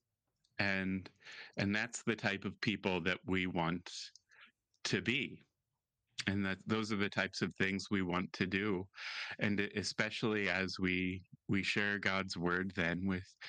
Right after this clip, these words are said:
uh, people who don't know it. We, we share the gospel with people who don't know it, so that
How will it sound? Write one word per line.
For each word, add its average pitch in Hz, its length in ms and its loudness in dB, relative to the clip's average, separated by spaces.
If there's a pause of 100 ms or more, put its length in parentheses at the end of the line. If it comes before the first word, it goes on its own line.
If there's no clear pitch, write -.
(720)
uh, 87 160 0 (120)
people 107 300 0
who 107 120 2
don't 98 200 0
know 90 240 2
it. - 240 -6 (320)
We, 95 200 2
we 95 140 0
share 95 300 2
the 92 100 2
gospel 87 540 0
with 87 180 -2
people 98 280 0
who 95 120 0
don't 90 260 0
know 85 260 2
it, - 80 -2 (260)
so 92 300 0
that 87 280 -2